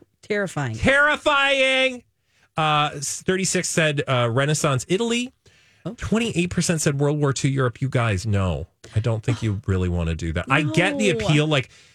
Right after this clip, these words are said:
Speaker 2: a-, a-, appeal in the sense of, like, it is a period of time that so much happened and has gripped our attention for decades because of the history that it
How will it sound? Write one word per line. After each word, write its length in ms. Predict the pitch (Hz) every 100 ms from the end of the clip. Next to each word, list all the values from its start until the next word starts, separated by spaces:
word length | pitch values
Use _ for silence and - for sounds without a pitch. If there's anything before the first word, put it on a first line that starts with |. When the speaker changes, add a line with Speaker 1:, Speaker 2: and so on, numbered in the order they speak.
| _ -
Speaker 2:
a-, 320 | 139 151 139
a-, 20 |
appeal 400 | 160 - 220 226
in 80 | 202
the 100 | 151
sense 340 | - 147 139 -
of, 220 | 120 117
like, 340 | 104 98 95 -
it 140 | 135
is 140 | 139
a 120 | 131 110
period 380 | - 156 170
of 100 | 147
time 460 | - - 123 127 127
that 220 | 123 107
so 300 | - - 131
much 280 | 139 139 -
happened 640 | - 110 117 143 147 175 - - - _
and 220 | 123 110
has 240 | 120 131 110
gripped 400 | - 110 127 -
our 420 | 117 107 101 98 - _ _ 82 - -
attention 600 | 113 - 131 123 143 143
for 400 | - 104 92 90 - 98
decades 580 | 113 117 - 143 147 131
because 360 | 101 - 98
of 100 | 101 92
the 60 |
history 500 | 87 107 - 104 107
that 160 | 98 90
it 160 | 87